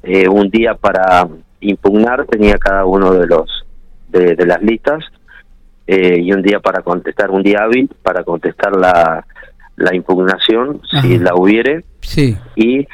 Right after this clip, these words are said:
Speaker 1: al tercer día hábil, eh, el Consejo de Administración debe resolver y, eh, oficializar o no la, las listas correspondientes, ¿no?
Speaker 2: Ajá, bien,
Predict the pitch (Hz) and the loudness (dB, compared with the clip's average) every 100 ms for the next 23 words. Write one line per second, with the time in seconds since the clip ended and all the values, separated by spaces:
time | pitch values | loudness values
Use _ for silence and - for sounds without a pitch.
0 | - - - 95 101 104 - 113 110 120 | -18 -10 -6 -4 -2 -2 -2 -2 2 2
1 | 120 131 143 170 151 - 90 92 90 87 | 2 0 0 0 0 -2 -2 0 2 0
2 | 87 - - - - - 92 - 87 - | -2 -10 -20 -20 -18 -8 -6 -4 -2 -2
3 | 87 92 87 85 87 87 87 - 90 - | 0 2 2 2 0 -2 -4 -2 0 0
4 | 120 120 - - - - - - 95 98 | 0 -2 -8 -20 -20 -20 -8 0 2 2
5 | 101 - 120 123 135 151 - - - 92 | 0 0 2 0 0 -2 -4 -12 -8 -4
6 | 92 90 87 87 82 82 80 - - - | -2 -2 -2 -4 -6 -8 -12 -16 -20 -18
7 | - 95 92 87 - 117 - 87 82 101 | -4 0 2 2 0 -4 -2 -2 -2 -2
8 | 107 98 101 104 113 113 95 87 87 90 | -2 0 0 0 2 2 2 -2 -4 -2
9 | 98 95 - - 85 - 107 104 87 - | -2 -2 0 0 -2 -2 0 0 -2 -6
10 | 92 151 127 120 135 123 101 | -4 -2 0 0 2 0 -2